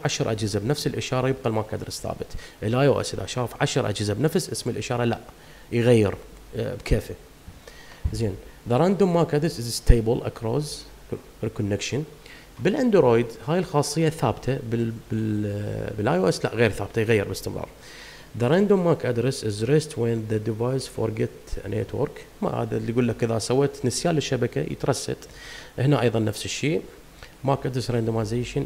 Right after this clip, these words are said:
is enabled by default for all. نفس الشيء اثنيناتهم.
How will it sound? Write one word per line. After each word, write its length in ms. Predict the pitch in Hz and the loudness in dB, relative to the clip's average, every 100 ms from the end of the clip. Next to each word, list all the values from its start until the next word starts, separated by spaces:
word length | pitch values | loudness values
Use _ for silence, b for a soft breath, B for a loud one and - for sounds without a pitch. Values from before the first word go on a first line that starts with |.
| - | -4
is 60 | 107 - | -8 -6
enabled 340 | 113 123 120 131 120 | -2 -2 -2 -2 2
by 120 | 113 110 | 2 4
default 340 | 160 110 139 - - | 4 4 0 -4 -2
for 120 | 110 | -2
all. 440 | - 117 156 - | 0 0 0 -2
نفس 180 | 131 - | -4 -4
الشيء 220 | 98 - | -6 -6
اثنيناتهم. 480 | - 104 104 - 160 | -6 -6 -6 -4 -4